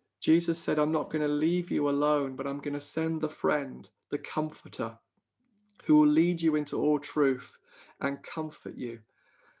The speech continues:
So even now, as you look at the candle, you let it be a picture of, "This is warmth that comes to comfort you."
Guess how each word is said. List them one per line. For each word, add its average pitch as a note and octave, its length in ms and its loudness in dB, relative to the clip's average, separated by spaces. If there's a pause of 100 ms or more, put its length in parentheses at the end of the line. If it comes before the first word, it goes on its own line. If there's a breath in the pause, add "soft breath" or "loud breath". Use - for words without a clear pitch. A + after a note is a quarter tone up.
So - 160 2
even G3 240 2
now, E3+ 240 0
as C#3+ 140 -6
you C#3+ 80 -6
look D3+ 180 -4
at - 80 -10
the C#3+ 80 -8
candle, D#3 540 -4
you C#3 300 -4
let F3+ 140 2
it - 140 -2
be E3 120 2
a D3+ 60 -2
picture - 540 -4
of, C#3 180 2
"This E3 200 -2
is D#3 120 0
warmth D3 560 2
that - 140 -8
comes C#3+ 320 -4
to C#3+ 80 -6
comfort C#3 520 -6
you." B2 240 -6